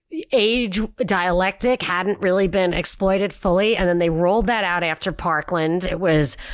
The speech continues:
um, Valentine's Day twenty eighteen, the day the internet, if I, the last nails in the coffin for the internet. And, and I think what these kids don't understand, and I,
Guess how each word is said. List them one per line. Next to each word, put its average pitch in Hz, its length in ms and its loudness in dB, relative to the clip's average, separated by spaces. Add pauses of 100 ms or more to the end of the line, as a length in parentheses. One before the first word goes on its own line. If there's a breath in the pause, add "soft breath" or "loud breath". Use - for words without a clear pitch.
(320 loud breath)
um, 165 320 0
Valentine's 202 600 0
Day 208 160 0
twenty 220 300 0
eighteen, 220 400 0
the 185 80 0
day 180 180 2
the 185 140 -2
internet, 185 520 -2
if 190 160 -8
I, 180 100 0
the 165 120 0
last 175 380 -2
nails 190 340 0
in 190 80 0
the 190 80 0
coffin 180 420 -2
for 196 140 -4
the 196 160 -4
internet. 165 640 -2 (400 loud breath)
And, 233 340 0
and 240 140 0
I 233 80 2
think 320 280 -2
what 240 320 0
these 226 280 0
kids 233 320 -4
don't 220 220 2
understand, 190 640 0
and 170 120 -2
I, 175 120 -4